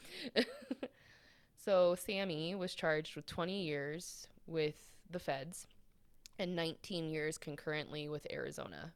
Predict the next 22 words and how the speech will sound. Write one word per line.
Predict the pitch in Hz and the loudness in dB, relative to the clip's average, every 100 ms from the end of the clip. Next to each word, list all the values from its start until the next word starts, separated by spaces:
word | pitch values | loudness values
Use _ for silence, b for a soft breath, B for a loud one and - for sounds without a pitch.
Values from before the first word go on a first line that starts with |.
| - | -10
for | - 127 - | -6 -4 -4
his | 156 151 | -8 -6
drug | 107 147 | -8 -8
charges. | - 101 - - - - B B B B B B 151 | -8 -8 -10 -12 -12 -14 B B B B B B -8
Um, | 165 156 | -4 -4
his | 165 160 | -4 -6
son | - 160 151 165 | -4 -2 -2 -2
was | 165 | -2
charged | 165 156 156 | 0 0 -2
with | 151 - | -8 -6
nine | 147 139 143 | -4 -4 -6
years. | 139 139 165 - - - b b b | -6 -8 -8 -8 -14 -20 b b b
His | - 165 | -8 -2
ex-wife | - 165 - 151 147 160 | 0 -2 -2 0 2 0
and | 165 160 | -2 0
daughter | 143 139 143 151 | 0 0 -2 -2
were | 151 | -4
given | 151 156 147 | -4 -6 -6
several | - 156 165 160 | -4 -2 0 0
years | 143 143 143 | 0 -4 -4
of | 143 | -8
probation. | - 117 104 110 - - 160 | -8 -8 -6 -8 -8 -10 -14